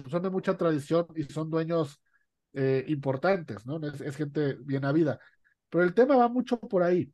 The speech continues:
Entonces hay que tener cuidado con lo que uno dice o lo que uno cree, porque no todo está tan mal. Ahora,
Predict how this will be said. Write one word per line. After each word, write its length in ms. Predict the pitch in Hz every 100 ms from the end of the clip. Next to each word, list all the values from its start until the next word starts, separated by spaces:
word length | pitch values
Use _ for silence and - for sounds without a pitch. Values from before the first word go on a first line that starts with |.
| _
Entonces 400 | 147 160 196 196
hay 140 | 202 220
que 120 | 254
tener 300 | 220 208 196
cuidado 360 | 214 190 196 196
con 140 | 170
lo 160 | 143 143
que 80 |
uno 180 | 165 180
dice 280 | 170 160 165
o 40 |
lo 200 | 165 139
que 100 | -
uno 180 | 156 165
cree, 360 | - 156 170 - _ _ _ _
porque 260 | 147 143 156
no 160 | 185
todo 240 | 185 185 185
está 300 | - 170 -
tan 380 | - 143 143 139
mal. 340 | 131 135 123 - _ _ _ -
Ahora, 440 | 127 151 143 -